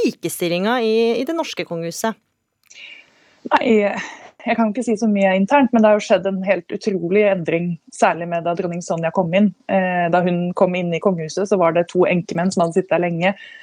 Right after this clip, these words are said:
Speaker 2: Eh, hun måtte kreve retten sin til å få et eget kontor, og hun har også snakket mye om hvordan hun har kjempet for å få et, altså før så var det dameprogram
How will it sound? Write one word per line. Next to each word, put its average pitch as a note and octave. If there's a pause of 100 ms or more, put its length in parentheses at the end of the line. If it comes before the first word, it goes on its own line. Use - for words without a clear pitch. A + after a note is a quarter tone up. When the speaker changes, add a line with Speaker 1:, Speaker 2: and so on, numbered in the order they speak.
(120)
Speaker 2:
Eh, G3+
hun F#3+
måtte F#3
kreve F3
retten E3+
sin G3+
til F#3
å F3
få F3
et D#3+
eget D#3+
kontor, B3
og C4
hun G#3
har G3
også F#3
snakket F#3
mye F3
om E3+
hvordan E3
hun F3 (400)
har F3+
kjempet F3+
for -
å F#3+
få F3+
et, F3 (160)
altså F#3
før G#3
så G3+
var F3
det F3
dameprogram F3+